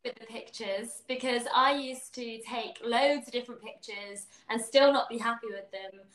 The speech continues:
Whereas I would say since losing the weight, I, I mean, obviously I've got the old one that doesn't look very good, but on the whole, I'm happy with them because I'm happy with my weight and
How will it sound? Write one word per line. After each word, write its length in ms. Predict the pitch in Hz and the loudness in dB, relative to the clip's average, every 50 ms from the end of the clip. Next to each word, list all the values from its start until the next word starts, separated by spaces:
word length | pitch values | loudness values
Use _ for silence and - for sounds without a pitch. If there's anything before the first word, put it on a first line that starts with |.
| _ _ _ | _ _ _
Whereas 320 | - 240 233 233 233 233 240 | 2 4 6 6 6 6 4
I 100 | 254 240 240 | 0 -4 -4
would 120 | 240 - - | -4 -6 -10
say 240 | 254 240 240 233 226 - | -8 -8 -8 -8 -8 -6
since 260 | 285 277 262 247 - | -6 -6 -6 -8 -10
losing 300 | 254 254 254 226 226 226 | -10 -10 -10 -10 -10 -10
the 120 | 226 220 | -8 -4
weight, 580 | 226 240 226 196 196 196 196 190 196 185 - _ _ _ _ _ _ _ - | 0 2 2 2 0 -2 -8 -10 -12 -14 -16 _ _ _ _ _ _ _ -2
I, 140 | - 175 233 233 - | 0 0 0 0 -4
I 80 | 254 254 | -6 -6
mean, 160 | 254 240 247 | -4 -4 -4
obviously 300 | 254 254 262 - - 233 | -4 -6 -6 -8 -10 -6
I've 60 | 226 | -4
got 160 | 233 226 - | -4 -4 -4
the 100 | 226 226 | -2 0
old 180 | 233 254 254 254 | 0 0 0 -2
one 160 | 220 190 190 | -4 -8 -8
that 120 | 190 185 | -10 -10
doesn't 180 | 202 202 208 202 | -10 -10 -10 -10
look 180 | 208 202 - - | -10 -10 -10 -10
very 200 | 214 208 208 208 - | -10 -10 -10 -10 -10
good, 120 | 226 233 226 | -10 -10 -8
but 100 | - - | -6 -2
on 200 | - 285 311 320 | 0 0 0 0
the 80 | 311 285 | -2 -4
whole, 520 | - - 294 311 285 - - 202 202 208 - 214 | -4 0 2 2 2 2 0 -2 -8 -10 -10 -8
I'm 160 | 226 233 240 | -8 -8 -10
happy 440 | 240 - 262 254 - - 254 262 - _ - | -10 -10 -12 -12 -10 -12 -12 -12 -12 _ -18
with 220 | - _ _ _ | -20 _ _ _
them 280 | 262 254 277 311 330 320 | -8 -6 -4 -4 -6 -6
because 680 | - 247 254 - - - 302 294 277 226 202 196 196 - - - | -8 -10 -10 -8 -2 2 4 4 4 4 2 -2 -4 -6 -6 -6
I'm 140 | - - 233 | -6 -6 -6
happy 400 | - - 247 240 - - 233 220 214 | -8 -14 -14 -16 -14 -12 -12 -8 -6
with 240 | 214 208 202 202 - - - _ _ _ _ _ | -6 -6 -6 -8 -10 -14 -20 _ _ _ _ _
my 280 | 214 208 208 208 208 208 | -4 -2 -2 -2 -2 -2
weight 280 | 220 214 208 208 202 - | -2 -2 -2 -2 -4 -6
and 260 | 208 208 208 202 208 | -6 -6 -6 -6 -6